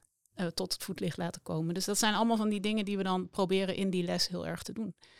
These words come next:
Dus wij leggen eigenlijk vrij weinig frontaal uit. We zijn eigenlijk vooral,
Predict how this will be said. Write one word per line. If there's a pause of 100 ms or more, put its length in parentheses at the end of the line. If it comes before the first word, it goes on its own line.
(260)
Dus
wij
leggen (100)
eigenlijk
vrij
weinig
frontaal
uit. (340)
We
zijn
eigenlijk
vooral,